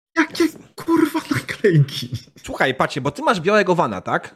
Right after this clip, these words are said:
Speaker 2: Ten biały van ma jedną
Speaker 1: No,
Speaker 2: wielką jebaną białą
Speaker 1: biały.
Speaker 2: powierzchnię, nie?
Speaker 1: Powiedzmy. Kiedyś był biały, no ale dobra.
Speaker 2: No, wiesz, o co mi chodzi, tak? Więc generalnie, kiedy na tą białą powierzchnię nakledzisz taką wielką billboard reklamowy, to ten biały van przestaje być białym vanem, tylko jest białym vanem z billboardem reklamowym, stary, nie?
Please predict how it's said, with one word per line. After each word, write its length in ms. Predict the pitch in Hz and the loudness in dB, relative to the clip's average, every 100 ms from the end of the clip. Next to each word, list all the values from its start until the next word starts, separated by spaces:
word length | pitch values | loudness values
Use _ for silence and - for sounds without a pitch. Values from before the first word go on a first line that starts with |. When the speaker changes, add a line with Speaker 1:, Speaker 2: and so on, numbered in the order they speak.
| 127 | -2
Speaker 2:
Ten 140 | 170 165 | 0 4
biały 300 | 202 339 185 | 4 4 4
van 220 | 202 202 | 0 0
ma 180 | 175 170 | 0 2
jedną 300 | 202 214 147 | 2 6 8
Speaker 1:
No, 80 | 180 | 8
Speaker 2:
wielką 220 | 226 196 | 8 4
jebaną 340 | 170 175 165 | 2 0 4
białą 160 | 147 165 | 4 4
Speaker 1:
biały. 100 | - | 4
Speaker 2:
powierzchnię, 480 | 170 165 131 - 90 | 2 2 2 -4 -8
nie? 200 | 101 170 | -6 -4
Speaker 1:
Powiedzmy. 400 | 147 131 - 101 92 _ _ _ _ _ _ _ _ _ | 2 2 2 -8 -10 _ _ _ _ _ _ _ _ _
Kiedyś 200 | 180 143 | 4 6
był 160 | 120 131 | 4 4
biały, 240 | 123 104 104 | 4 2 2
no 60 | 135 | 2
ale 100 | 131 | 4
dobra. 320 | 123 104 123 180 | 4 2 0 2
Speaker 2:
No, 440 | 208 269 269 247 226 | 4 6 6 4 4
wiesz, 100 | 233 | 2
o 40 | |
co 100 | 214 | 0
mi 80 | 190 | -2
chodzi, 220 | 156 131 | -2 0
tak? 180 | 107 170 | 0 -2
Więc 140 | 175 165 | -2 -2
generalnie, 480 | 185 208 285 220 | 2 2 2 0
kiedy 340 | 208 175 185 180 | -2 0 2 4
na 120 | 175 | 2
tą 200 | 185 160 | 0 0
białą 260 | 190 349 254 | 0 2 2
powierzchnię 400 | 190 160 - 127 | 2 0 -2 -8
nakledzisz 360 | 131 180 165 | -2 -2 -2
taką 260 | 160 165 151 | -4 -4 -2
wielką 480 | 190 - 208 175 170 - - _ - - | -2 0 -2 -2 -4 -8 -20 _ -18 -12
billboard 480 | 135 147 220 143 113 | -4 0 2 2 2
reklamowy, 600 | 143 - 139 117 110 208 - - | 0 0 0 0 2 2 0 -4
to 100 | 165 | 0
ten 180 | 180 156 | 0 2
biały 260 | 240 349 | 2 2
van 180 | 208 233 | 2 -2
przestaje 380 | 208 - 359 302 | -6 -4 0 0
być 160 | 147 | -2
białym 340 | 113 139 127 113 | -2 0 2 0
vanem, 240 | 101 117 | -2 -4
tylko 180 | 185 160 | -4 -2
jest 120 | 156 | -4
białym 340 | 110 165 226 190 | -4 -2 -2 -2
vanem 260 | 226 254 | 0 0
z 60 | 196 | 0
billboardem 420 | 170 170 226 226 | 0 0 0 0
reklamowym, 500 | 226 226 233 254 127 | 0 0 0 0 -2
stary, 280 | - 101 98 | -2 -2 0
nie? 180 | 120 | 0